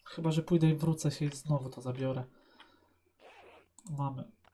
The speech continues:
bier. Piwko, piwko. Mamy kolejną sztabkę, fajnie. Poczekajcie, ja sobie bandaż. Zawsze się przyda, pamiętajcie, na początku trzeba wszystko zbierać i...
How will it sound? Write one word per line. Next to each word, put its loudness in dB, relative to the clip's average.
bier. -12
Piwko, -16
piwko. -16
Mamy -12
kolejną -12
sztabkę, -16
fajnie. -14
Poczekajcie, -10
ja -8
sobie -12
bandaż. -8
Zawsze -4
się -8
przyda, 0
pamiętajcie, -8
na -6
początku -4
trzeba -4
wszystko -4
zbierać 2
i... -8